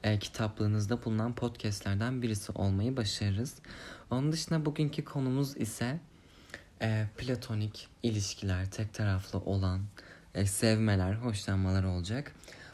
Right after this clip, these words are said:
Bu konuda ikimiz de, Çaça ve ben, çok, e, şeyiz, e, tecrübeliyiz. Çünkü hem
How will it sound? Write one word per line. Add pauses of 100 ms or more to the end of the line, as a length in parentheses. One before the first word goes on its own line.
(100)
Bu
konuda
ikimiz
de,
Çaça
ve
ben,
çok, (360)
e,
şeyiz, (140)
e,
tecrübeliyiz.
Çünkü
hem